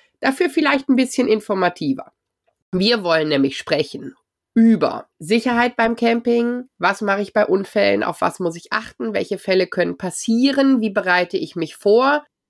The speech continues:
und wie sorge ich einfach dafür, dass es entspannt wird und Dinge nicht eintreffen, im besten Fall. Aber falls es doch passiert, wie gehe ich damit um?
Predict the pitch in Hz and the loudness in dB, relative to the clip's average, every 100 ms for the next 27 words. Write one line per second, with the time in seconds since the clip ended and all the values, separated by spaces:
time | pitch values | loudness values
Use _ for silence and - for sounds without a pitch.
0 | _ _ 226 220 240 285 226 220 220 214 | _ _ 0 0 2 2 4 4 2 0
1 | 190 202 214 196 196 - 208 196 190 185 | 0 -2 -4 -4 -4 0 2 2 -2 -4
2 | 180 - - 185 208 - 202 202 160 156 | -4 -4 -2 0 0 -2 -2 0 -2 -4
3 | 190 196 202 190 165 156 170 151 - - | -2 0 2 0 -4 0 2 0 -4 -14
4 | - 131 - - 135 - 123 - 143 139 | -8 -8 -8 -6 -6 -6 -12 -4 -2 0
5 | 143 - 143 - 120 123 - - 190 190 | -2 -4 -8 -8 -10 -10 -10 -4 0 0
6 | 151 - - _ - 196 254 294 - 254 | -2 -6 -12 _ -4 0 0 0 -2 -6
7 | - 196 - - 135 - 67 - - _ | -2 -2 -4 -8 -8 -8 -10 -10 -16 _
8 | _ - 156 196 156 147 135 - 123 127 | _ -10 -2 -2 0 -2 -2 -6 -8 -6
9 | - - - | -10 -10 -12